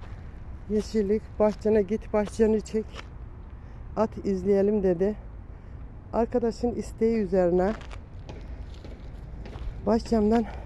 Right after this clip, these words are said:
video yapıyorum arkadaşlar. Böyle suyumu getirdim buraya. Şunları ısladım az önce kamerayı açana kadar.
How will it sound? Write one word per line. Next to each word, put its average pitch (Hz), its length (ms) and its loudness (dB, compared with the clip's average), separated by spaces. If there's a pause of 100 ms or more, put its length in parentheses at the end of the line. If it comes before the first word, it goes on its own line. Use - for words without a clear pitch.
(140)
video 196 220 2
yapıyorum 170 520 0
arkadaşlar. 175 680 -4 (1000)
Böyle 190 160 0
suyumu 185 500 6
getirdim 175 460 4
buraya. 175 420 4 (1300)
Şunları 262 280 6
ısladım 240 500 2
az 196 140 2
önce 190 280 2
kamerayı 202 460 2
açana 196 300 2
kadar. 190 460 -2